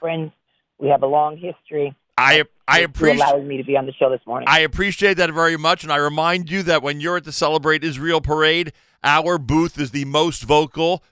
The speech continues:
Speaker 2: demanding that you run for mayor of New York. And you
Speaker 1: Oh.
Speaker 2: also, and you also know, in all seriousness, I mean, I, I'm serious about that, but you also know, in all seriousness, that y-, n-, nobody knew when you first came into office what direction you would take your, uh,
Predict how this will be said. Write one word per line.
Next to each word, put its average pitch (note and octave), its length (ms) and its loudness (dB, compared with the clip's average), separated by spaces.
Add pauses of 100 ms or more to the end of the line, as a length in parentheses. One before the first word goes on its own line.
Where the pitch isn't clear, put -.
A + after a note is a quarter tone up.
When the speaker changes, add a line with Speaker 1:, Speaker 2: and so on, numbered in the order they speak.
Speaker 2:
demanding D3+ 540 -2
that C#3 160 -6
you D3 100 -8
run D3 240 0
for C#3 160 -6
mayor C#3 320 -2
of B2+ 140 -8
New B2 100 -6
York. C3 480 0 (320)
And C#3+ 200 0
you E3 100 0
Speaker 1:
Oh. E3+ 40 -4
Speaker 2:
also, A3 440 0
and E3 140 0
you G3 100 0
also A3+ 260 -2
know, E3 200 2
in D3 100 -2
all D#3 140 0
seriousness, F#3 560 -6
I - 20 -4
mean, B2 140 -4
I, A2 100 0
I'm A2+ 220 -2
serious C3 320 -6
about G#2 260 -4
that, D#3 220 -2
but B2+ 100 -4
you C#3 100 -4
also F#3 200 -6
know, D3+ 160 -4
in C3+ 40 -6
all D3 140 -6
seriousness, C3 600 -8 (580)
that C#3+ 400 2
y-, C#3+ 80 -16 (220)
n-, E3+ 200 -10
nobody A3+ 520 -2
knew F#3+ 260 -2
when C3+ 180 -4
you F3 120 -8
first E3 320 -8
came D3+ 200 -8
into C#3 160 -10
office A2+ 600 -4 (840)
what D3 220 2
direction C3+ 500 -2
you A#2+ 100 -8
would A2 140 -8
take B2+ 300 -8
your, A2 280 0
uh, G2 160 -2